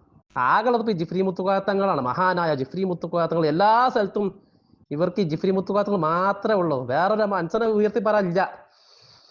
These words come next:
അപ്പൊ നമ്മളെന്നും അവിടെ കോഴിക്കോട് പ്രസംഗിക്കുമ്പോ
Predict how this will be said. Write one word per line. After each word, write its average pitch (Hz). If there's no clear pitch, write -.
അപ്പൊ 196
നമ്മളെന്നും 233
അവിടെ 247
കോഴിക്കോട് 226
പ്രസംഗിക്കുമ്പോ 196